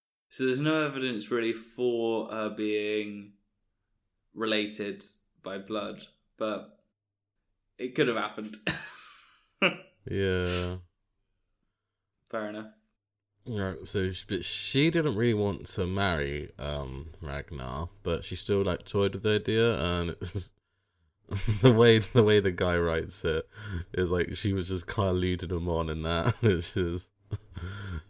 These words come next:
Speaker 2: it's just funny to read that in a, in a thirteenth century text, but
Speaker 1: Yeah.
Speaker 2: uh, but she decides, she decides, she does decide to sort of, um, toy with the idea, as Ragnar is, like,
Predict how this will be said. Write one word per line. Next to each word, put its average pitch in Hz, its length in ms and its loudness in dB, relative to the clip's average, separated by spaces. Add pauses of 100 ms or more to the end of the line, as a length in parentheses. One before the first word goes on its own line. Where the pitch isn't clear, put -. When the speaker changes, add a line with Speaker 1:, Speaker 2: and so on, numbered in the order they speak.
(140)
Speaker 2:
it's 98 140 2
just 101 180 -4
funny 90 260 0
to 82 160 -6
read 76 220 -6
that 71 240 -8
in 71 120 -8
a, 80 160 -6 (320)
in 85 80 -4
a 87 60 -4
thirteenth 78 560 -4
century 78 420 -8
text, - 540 -6
but 80 260 -4 (760)
Speaker 1:
Yeah. 113 400 -2 (340)
Speaker 2:
uh, 92 680 4 (120)
but 98 160 2
she 104 180 0
decides, 107 840 2
she - 140 -8
decides, 107 380 2
she 104 140 -4
does 104 220 4
decide 92 340 2
to 87 220 2
sort 82 340 -2
of, 80 340 0
um, 80 180 -6 (380)
toy 113 180 2
with 113 120 2
the 113 60 4
idea, 110 460 2
as 87 180 2
Ragnar 85 460 0
is, 82 160 -2
like, 80 220 0